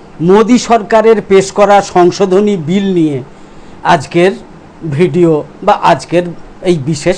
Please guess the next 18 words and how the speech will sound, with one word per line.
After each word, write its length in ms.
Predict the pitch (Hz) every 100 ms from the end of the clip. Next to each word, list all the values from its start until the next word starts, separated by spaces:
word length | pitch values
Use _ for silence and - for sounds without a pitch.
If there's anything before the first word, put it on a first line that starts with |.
| -
প্রতিবেদন, 560 | 160 143 131 127 120 107 98 - - 139
যার 240 | 147 170
শিরোনাম 560 | 139 - 185 202 214 214
হচ্ছে 520 | 175 170 - 180 147 151 - - - - 151
দুর্নীতি 840 | 139 208 233 226 226 269 269 262
রোধ 380 | 254 285 262 151 - - - - - -
নাকি 380 | 156 185 196 196
ভোটের 500 | 175 131 208 208 240
প্রচার। 560 | 214 - 208 - 196 139 101 - - - - - - - -
প্রতিবেদন 640 | 180 196 202 190 180 185 143 - -
উপস্থাপন 680 | 190 202 196 - 180 180 175
করছি 440 | 175 170 - 175
আমি, 340 | 151 151 143 123 - - - 147
জাকির 420 | 131 175 170 160 131
হোসেন 360 | 131 - 165
শেখ। 320 | 233 - 113 - - - - - - - - -
যাই 260 | 151 226 254
হোক, 140 | 277